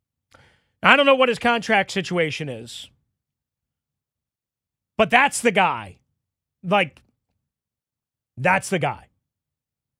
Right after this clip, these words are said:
If, if, if you're looking to hit a home run, that's the guy. Now, listen, Pittsburgh has not been sexy on offense. We all know.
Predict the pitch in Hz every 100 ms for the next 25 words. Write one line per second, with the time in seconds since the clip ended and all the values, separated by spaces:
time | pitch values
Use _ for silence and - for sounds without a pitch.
0 | _ _ _ - 208 170 - 175 - 202
1 | 147 208 339 359 311 - 277 233 208 233
2 | 220 196 220 208 190 131 104 92 _ _
3 | _ - 156 135 135 113 80 _ _ _
4 | - 233 220 214 - - _ _ _ _
5 | _ _ _ _ _ _ _ _ - 202
6 | - 208 185 170 175 180 202 180 214 185
7 | 196 180 175 156 - 104 - 143 170 175
8 | 185 135